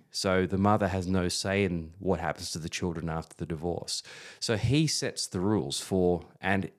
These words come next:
ultimately he would set the religion. Now, we don't know, um, whether Timothy was you know, more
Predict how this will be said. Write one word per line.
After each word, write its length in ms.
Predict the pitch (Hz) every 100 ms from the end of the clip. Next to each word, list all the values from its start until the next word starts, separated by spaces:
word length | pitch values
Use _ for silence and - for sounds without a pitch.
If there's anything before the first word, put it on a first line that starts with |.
| -
ultimately 540 | 127 151 113 80 87
he 120 | 95
would 160 | 95 92
set 280 | - 92 -
the 80 | 90
religion. 580 | 87 85 92 64 - - _ _ - _ -
Now, 160 | 92 92
we 140 | 107
don't 300 | 117 107 90
know, 480 | 95 131 73 95 143 - _ - - -
um, 420 | 98 92 92 90 -
whether 340 | 98 104 95 92
Timothy 640 | - 110 104 - 95 95
was 640 | 90 90 92 92 82 - - - - _ -
you 80 |
know, 140 | 98 90
more 500 | 98 101 98 98